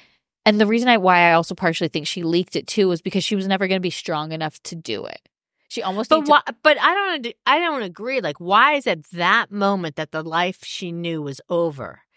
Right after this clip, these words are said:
Speaker 1: I
Speaker 2: If
Speaker 1: think
Speaker 2: she's
Speaker 1: because it
Speaker 2: breaking
Speaker 1: sh-
Speaker 2: up with her husband.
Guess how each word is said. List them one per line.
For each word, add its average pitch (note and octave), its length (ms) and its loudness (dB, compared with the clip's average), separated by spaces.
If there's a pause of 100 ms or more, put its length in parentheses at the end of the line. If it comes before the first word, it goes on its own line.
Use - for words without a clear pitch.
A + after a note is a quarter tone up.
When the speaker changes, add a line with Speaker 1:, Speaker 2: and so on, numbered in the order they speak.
(420)
Speaker 1:
I G#3+ 60 -10
Speaker 2:
If G#3 60 0
Speaker 1:
think A#3 80 -4
Speaker 2:
she's G3 80 2
Speaker 1:
because C4 160 2
it D4+ 40 4
Speaker 2:
breaking D#4 180 -2
Speaker 1:
sh- - 40 2
Speaker 2:
up C#4 100 0
with B3+ 100 2
her G3+ 80 4
husband. E3 960 -2